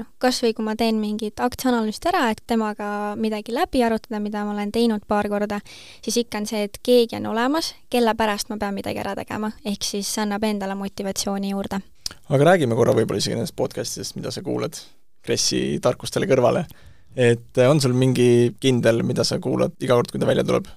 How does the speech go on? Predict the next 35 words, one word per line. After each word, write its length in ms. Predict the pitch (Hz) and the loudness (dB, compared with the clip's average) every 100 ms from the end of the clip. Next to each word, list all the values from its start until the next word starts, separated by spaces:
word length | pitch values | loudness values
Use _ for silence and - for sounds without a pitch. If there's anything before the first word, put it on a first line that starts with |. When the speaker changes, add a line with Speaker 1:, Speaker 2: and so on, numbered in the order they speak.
| - - - | -20 -16 -2
Speaker 1:
Ma 60 | 269 | 0
kuulan, 540 | 311 320 262 233 226 220 | 2 4 6 6 4 2
äh, 360 | 220 220 220 | 0 0 2
viimasel 440 | 254 262 226 226 214 | 4 4 4 0 -2
ajal 160 | 214 | 0
investeerimisjutte, 1120 | 220 220 - 254 226 214 208 208 220 - - | 0 -2 0 2 4 2 -2 -2 -4 -6 -6
äh, 1000 | 202 - - - - - 220 208 202 202 - - | -6 -6 -14 -20 -20 -10 -4 -2 -2 -4 -6 -8
ehk 160 | 214 | -8
siis, 300 | - 208 - | -4 -6 -4
äh, 80 | 220 | -4
Swedbanka, 840 | 214 220 202 - 208 208 202 202 208 | -2 -2 -4 -4 -4 -2 -4 -4 -6
äh, 720 | - - - - - - 214 | -8 -16 -20 -20 -20 -8 -4
podcast, 540 | - 311 - 226 - - - | 0 0 0 -2 -2 -8 -8
sellepärast 520 | 220 214 214 208 - | -4 -2 -2 -4 -4
et, 240 | 208 - | -8 -6
äh, 160 | 214 214 | -4 -4
seal 220 | 220 220 | -2 -2
nad 180 | 208 208 | -2 -2
räägivadki 540 | 214 208 214 208 - 214 | -4 -2 -6 -6 -6 -2
hiljutistest 640 | 220 214 - 214 - 214 | -2 -4 -6 -10 -8 -6
uudistest, 540 | 294 285 262 - 226 - | -4 -2 -4 -6 -8 -2
teemadest, 560 | 254 226 214 208 - | 0 0 -2 -4 -6
ehk 160 | 214 - | -8 -8
siis 240 | - 208 - | -8 -8 -4
see 80 | |
on 60 | 214 | -4
minu 140 | 214 | -4
jaoks 160 | 208 - | -4 -6
väga 220 | 214 214 | -6 -6
aktuaalne. 500 | 208 - 214 208 214 - - - - - - - | -8 -6 -4 -2 -4 -6 -14 -20 -20 -20 -20 -4
Ja 380 | 240 220 220 220 233 | 2 4 4 2 2
kuulan 280 | 294 285 | 4 4
ka 80 | 233 | 6
kogumispäeviku 720 | 240 285 269 254 240 233 233 | 4 6 4 4 2 0 0
podcasti 600 | 233 226 - 220 - 220 | 0 0 0 -2 0 0